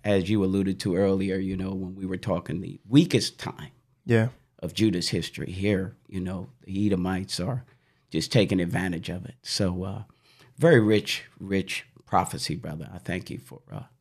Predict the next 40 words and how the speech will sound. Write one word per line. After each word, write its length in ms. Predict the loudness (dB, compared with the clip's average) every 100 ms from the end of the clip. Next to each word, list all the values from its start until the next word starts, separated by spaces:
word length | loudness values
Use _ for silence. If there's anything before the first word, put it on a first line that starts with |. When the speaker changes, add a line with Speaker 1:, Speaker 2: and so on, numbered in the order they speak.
| _ _
Speaker 1:
sharing 340 | 0 2 2
it 80 | 0
with 220 | -4 -6
me 120 | -8 -4
and 120 | -4
a-, 120 | -4 -2
allowing 300 | 2 2 2
me 100 | 0
to 60 |
be 100 | 0
a 60 | -2
part 280 | -2 -2 -2
of 100 | -6
it. 100 | -6 10
Speaker 2:
Yeah, 280 | 12 12 10 4
no, 240 | 12 12
it's 100 | 12
Speaker 1:
Yeah. 40 | 8
Speaker 2:
exciting. 460 | 10 12 12 10
Speaker 1:
Mm-hmm. 260 | 6 2 -2 -6 -20 -14 6
Speaker 2:
And 220 | 12 12 10
w-, 180 | 0 2
so, 340 | 10 10 10 2 _ _ _ _ -8
what, 360 | 4 10 12 12
look, 280 | 12 12 6
it, 260 | -2 -2 -20 _
it, 200 | 4 8
go 180 | 12 12
into 160 | 12 12
that 140 | 12
a 40 | 12
little 140 | 12
bit 140 | 12 12
more. 340 | 12 12 10
What 160 | 12 12
were 100 | 12
they 120 | 12
taking 360 | 12 10 10 8
advantage 400 | 10 10 10 6
of? 300 | 2 0